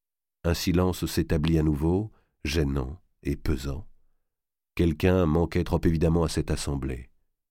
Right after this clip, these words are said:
Le mort. Enguerrand de Marigny regardait le jeune roi et attendait visiblement que celui-ci prononçât : «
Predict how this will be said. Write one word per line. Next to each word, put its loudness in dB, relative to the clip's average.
Le -4
mort. -10
Enguerrand 6
de 6
Marigny 6
regardait 6
le 6
jeune 6
roi 2
et 6
attendait 4
visiblement 6
que 0
celui-ci 0
prononçât : « 0